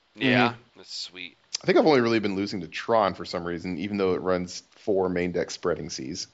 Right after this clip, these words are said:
Speaker 2: Don't know why that is. <laughs> Talent of the Telepath, is that even worth discu-, discussing?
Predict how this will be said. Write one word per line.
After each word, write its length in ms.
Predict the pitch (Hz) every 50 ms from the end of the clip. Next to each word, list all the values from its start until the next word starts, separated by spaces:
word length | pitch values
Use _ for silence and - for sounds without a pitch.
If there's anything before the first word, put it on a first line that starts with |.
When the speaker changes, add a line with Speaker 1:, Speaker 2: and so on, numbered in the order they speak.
| _ _ -
Speaker 2:
Don't 180 | 135 139 139
know 100 | 131 117 98
why 120 | 95 90
that 160 | 85 85 78 80
is. 260 | 80 80 80 - - _ - - - -
<laughs> 300 | - - - - - -
Talent 400 | - - 160 143 135 139 143 135
of 100 | 131 117
the 80 | 113 120
Telepath, 600 | - - 120 120 123 117 120 120 120 120 117 -
is 100 | 113 104
that 140 | 110 107 107
even 160 | 107 107 107
worth 220 | 104 101 104 - -
discu-, 340 | - - - 101 76 - -
discussing? 560 | 104 101 - 104 101 98 - 104 104 107